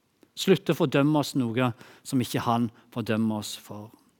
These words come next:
Og nå vet jeg ikke hva du tenker om dette her, men er det ikke sånn med alle ting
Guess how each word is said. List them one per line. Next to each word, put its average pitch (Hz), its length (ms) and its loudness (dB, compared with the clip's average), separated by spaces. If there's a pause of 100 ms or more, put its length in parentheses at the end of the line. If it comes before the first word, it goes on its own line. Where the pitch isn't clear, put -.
(320)
Og 131 80 2
nå 160 80 8
vet 180 140 6
jeg 190 100 8
ikke 175 100 6
hva 175 60 4
du - 40 0
tenker 165 320 4
om 165 80 6
dette 143 220 2
her, 156 240 6 (260)
men 160 160 8
er 190 80 8
det 208 80 4
ikke 240 140 6
sånn 190 380 6
med 175 120 8
alle 160 560 6
ting 156 300 6